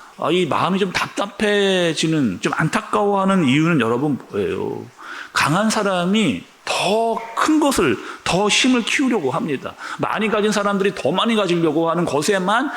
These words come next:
현안이 되어져 있는, 그러니까 그만큼 올라갔으면 괜찮을 것 같은데 더 높이 올라가려고 하고, 아, 많은 힘을 가진 것 같은데 더 많은 힘을 가지려고,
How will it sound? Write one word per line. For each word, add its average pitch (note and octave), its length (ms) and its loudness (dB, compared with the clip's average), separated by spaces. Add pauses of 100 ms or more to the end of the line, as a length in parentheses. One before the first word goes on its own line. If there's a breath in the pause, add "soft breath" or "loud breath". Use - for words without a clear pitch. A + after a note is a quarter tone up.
(120)
현안이 B3 460 2
되어져 F3 520 2 (160 loud breath)
있는, C#3 400 2 (240 loud breath)
그러니까 - 220 -2 (140 loud breath)
그만큼 A#3 560 2
올라갔으면 G#3+ 720 2
괜찮을 F#3 400 0
것 G3+ 100 -2
같은데 F3+ 320 0
더 - 160 -2
높이 A3 240 2
올라가려고 D3 680 2
하고, F#2 320 -2 (200 loud breath)
아, F#3 80 0
많은 F#3 320 0
힘을 B3 240 2
가진 D#3+ 280 0
것 G#3 120 0
같은데 F#3 560 0
더 - 120 0
많은 A3+ 280 2
힘을 A3 220 2
가지려고, F3 580 2